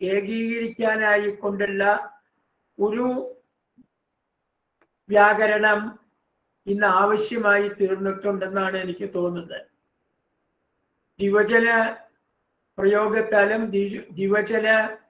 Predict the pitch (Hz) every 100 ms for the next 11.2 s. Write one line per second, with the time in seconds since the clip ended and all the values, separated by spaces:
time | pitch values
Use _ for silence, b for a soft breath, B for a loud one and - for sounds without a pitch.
0 | _ _ - 190 202 214 208 214 190 190
1 | 190 214 214 208 214 202 196 156 - -
2 | _ _ _ _ _ _ _ _ - 196
3 | 214 214 208 196 190 220 226 214 208 208
4 | 214 208 208 202 202 196 208 208 202 202
5 | 202 196 202 196 202 202 196 196 - _
6 | _ _ _ - 180 185 - 202 190 180
7 | 185 180 170 170 175 185 170 - - _
8 | _ _ _ _ _ _ _ _ _ _
9 | - 208 226 247 240 247 247 196 214 233
10 | 247 254 269 262 220 202 220 226 233 220
11 | 214